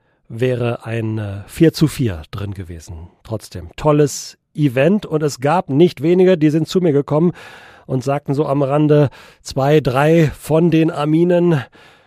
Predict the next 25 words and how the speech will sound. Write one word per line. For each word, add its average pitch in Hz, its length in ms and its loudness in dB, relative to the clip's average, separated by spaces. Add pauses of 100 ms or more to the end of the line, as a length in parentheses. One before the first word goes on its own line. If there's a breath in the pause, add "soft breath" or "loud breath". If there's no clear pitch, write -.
(120)
könnten 139 280 -8
wir 135 80 -6
am 127 100 -2
Sonntag 131 320 -2
auch 127 140 -2
noch 104 100 -4
ganz 104 220 -8
gut - 160 -10
gebrauchen. 98 580 -12 (220 soft breath)
Herzlich 127 420 -4
willkommen 120 640 -2 (180)
zum 151 380 4
Herzschlag-Finale 139 1300 0
damit 139 400 0 (400 loud breath)
und 135 340 2
zum 123 260 0
nächsten 127 340 -2
Arminia-Podcast 131 1000 0
von 170 380 0
N 143 280 0
W 147 200 -2
und 135 200 -2
Radio 127 240 -2
Bielefeld. 156 680 0 (420 loud breath)
Ich - 340 -6